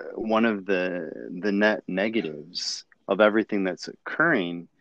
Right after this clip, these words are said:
is not only are there vast numbers of churches that are forsaking the weekly assembling of the saints, but the type of discipleship we're talking about,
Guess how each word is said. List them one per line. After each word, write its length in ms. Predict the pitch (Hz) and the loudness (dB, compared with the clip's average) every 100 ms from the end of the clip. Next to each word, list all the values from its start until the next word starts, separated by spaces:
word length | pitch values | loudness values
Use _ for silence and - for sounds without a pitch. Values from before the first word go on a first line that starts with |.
| _ _ _ _ | _ _ _ _
is 140 | 113 104 | 0 4
not 320 | 117 147 - | 6 6 6
only 480 | 113 120 107 90 90 | 4 4 2 0 -2
are 160 | 92 | -2
there 200 | 92 90 | 0 -2
vast 760 | 82 95 98 110 104 - - - | 0 2 4 2 0 -8 -10 -8
numbers 840 | 98 95 95 92 87 82 - - - _ _ _ _ _ _ _ _ - | -4 -2 -2 -4 -4 -8 -12 -14 -16 _ _ _ _ _ _ _ _ -2
of 140 | 101 | -2
churches 720 | - 123 127 - 90 80 - | 2 2 2 2 -2 -4 -4
that 140 | 101 95 | -2 2
are 180 | 92 85 | 2 0
forsaking 880 | - 90 - 107 101 101 90 87 82 _ _ _ _ _ _ _ | -6 -6 0 0 0 -6 -6 -8 -12 _ _ _ _ _ _ _
the 100 | 110 | 0
weekly 440 | 104 110 - 107 95 | 2 0 0 2 2
assembling 560 | 85 104 95 92 90 | 0 -2 -2 -2 -4
of 100 | 85 | -6
the 100 | 95 | -8
saints, 720 | - 160 127 92 - - - _ _ _ _ _ _ _ - - _ _ | -6 -2 0 -2 -8 -12 -14 _ _ _ _ _ _ _ -20 -20 _ _
but 160 | 117 | 0
the 80 | 160 | 0
type 260 | - 147 151 | 4 4 4
of 120 | 98 | 0
discipleship 680 | 98 - 185 214 - 90 - | -2 2 4 2 -2 -4 -8
we're 80 | - | -8
talking 400 | - 85 - 92 | -4 -6 -6 -8
about, 440 | 85 82 87 104 | -4 -2 -2 -4